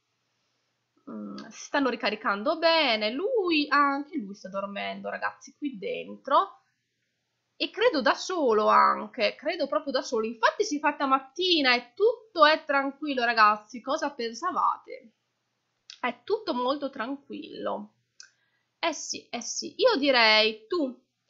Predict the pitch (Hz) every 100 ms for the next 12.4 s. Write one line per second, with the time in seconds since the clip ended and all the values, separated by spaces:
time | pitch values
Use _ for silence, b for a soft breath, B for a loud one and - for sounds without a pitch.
0 | _ 320 359 - 240 208 202 208 214 220
1 | _ _ _ _ _ _ _ _ 508 294
2 | 226 - _ _ _ 381 330 226 220 214
3 | 302 - 269 220 220 208 202 202 - 190
4 | 190 247 370 - _ _ _ _ _ 277
5 | 311 403 640 622 427 403 415 302 302 285
6 | 269 254 269 254 240 B B B 262 247
7 | 254 247 240 240 277 262 - 240 208 214
8 | 247 226 - 208 202 196 196 208 214 262
9 | 269 220 _ - 202 196 208 208 _ _
10 | _ _ _ _ _ _ B B B B
11 | B _ _ - 233 214 214 208 208 -
12 | 220 214 220